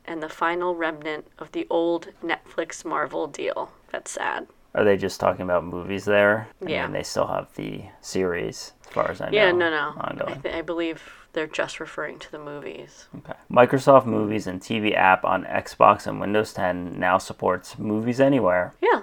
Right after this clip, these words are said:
Speaker 1: that's good. All the new stuff going to Movies Anywhere is great. According to Vulture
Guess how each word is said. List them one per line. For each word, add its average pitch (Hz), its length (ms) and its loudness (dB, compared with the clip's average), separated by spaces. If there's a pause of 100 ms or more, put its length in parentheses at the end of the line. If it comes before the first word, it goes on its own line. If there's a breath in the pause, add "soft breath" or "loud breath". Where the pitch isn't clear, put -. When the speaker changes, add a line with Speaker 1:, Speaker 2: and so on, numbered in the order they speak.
(120)
Speaker 1:
that's - 420 -2 (120)
good. 254 280 2 (200)
All 170 260 4
the 196 300 -4 (280)
new 190 120 -2
stuff 190 380 -6
going 180 260 -4
to - 120 -14
Movies 180 320 -4
Anywhere 160 480 -8
is 147 120 -16
great. 170 300 -10
According 240 520 4
to 294 120 0
Vulture 180 580 2